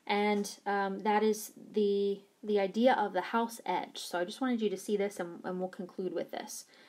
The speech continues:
Um, but you'll notice, um, there is always a winner in these games, and that is the app or the person who made this game. All right, so let's look at the three hundred dollar game and see what happens here. So,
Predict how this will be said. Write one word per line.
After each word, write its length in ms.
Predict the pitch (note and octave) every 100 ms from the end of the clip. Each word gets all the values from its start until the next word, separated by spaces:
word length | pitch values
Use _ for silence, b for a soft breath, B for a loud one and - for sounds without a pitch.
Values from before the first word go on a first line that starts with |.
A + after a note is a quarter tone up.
| B -
Um, 360 | F3 F3 F3 - _ _
but 180 | A3 -
you'll 140 | B3+
notice, 440 | A#3 A#3+ A3+ A3 -
um, 280 | F#3+ F#3 F#3 B B -
there 140 | A3
is 120 | B3 -
always 400 | C4+ D#4+ D#4+ C#4
a 60 |
winner 260 | A#3+ A#3+ A3+
in 100 | G#3+
these 220 | G3 G3
games, 420 | - E3+ C4+ C#4+ -
and 160 | F#3+ F#3+
that 180 | F#3+
is 220 | F#3+ F#3+ F#3+
the 340 | F#3 F3+ F3+
app 360 | - F#3 C#4 -
or 100 | G3+
the 100 | F#3
person 420 | - G3+ - G3
who 160 | F#3 F#3
made 300 | F#3+ G3 F3+
this 180 | - -
game. 240 | - - - _ B B
All 80 | -
right, 120 | F#3 -
so 80 |
let's 300 | F3+ A3+ A3+
look 100 | B3+
at 120 | B3+ C4
the 80 |
three 220 | G#3 A3+ G#3+
hundred 220 | G#3 F#3
dollar 300 | F3+ F3 F3+
game 240 | F3+ E3+
and 100 | D#3+
see 140 | - F3+
what 120 | -
happens 360 | E3 - G3
here. 160 | - -
So, 300 | - F#3 F3